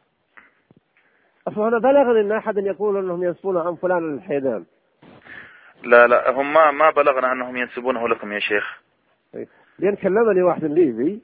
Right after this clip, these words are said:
Speaker 2: نعم.
Speaker 1: له كلمني، كلم أحد الأبناء.
Speaker 2: مهم.
Speaker 1: وقال لهم يقول الشيخ صالح الحيدان. كذا قالوا لهم: "لا، الوالد لا يمكن يفتي بهذا." دل على الشخص الذي يفتى هذا، لا، ننظر إلى الله حنا.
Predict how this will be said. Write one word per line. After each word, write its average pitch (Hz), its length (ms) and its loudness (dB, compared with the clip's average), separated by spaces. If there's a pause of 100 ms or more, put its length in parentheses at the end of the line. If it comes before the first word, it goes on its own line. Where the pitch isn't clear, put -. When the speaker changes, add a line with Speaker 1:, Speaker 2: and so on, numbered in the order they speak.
Speaker 2:
نعم. 107 240 0 (640)
Speaker 1:
له 185 200 0
كلمني، 165 380 -2
كلم 180 260 -2
أحد 160 180 -6
الأبناء. 151 440 -2 (360)
Speaker 2:
مهم. 117 380 -14
Speaker 1:
وقال 175 300 -2
لهم 185 140 -2
يقول 180 180 -2
الشيخ 180 380 -6
صالح 175 240 0
الحيدان. 135 540 -6
كذا 180 280 -6 (160)
قالوا 196 280 -2
لهم: 180 260 -6
"لا، 175 240 -2 (300)
الوالد 156 360 -6
لا 185 180 -2
يمكن 208 300 -4
يفتي 175 240 -8
بهذا." 131 480 -4 (920)
دل 233 480 2
على 190 200 0
الشخص 185 340 -2
الذي 170 260 0
يفتى 160 340 -2
هذا، 147 300 -2
لا، 240 140 0
ننظر 202 360 -2
إلى 165 140 0
الله 143 160 -4
حنا. 123 280 -12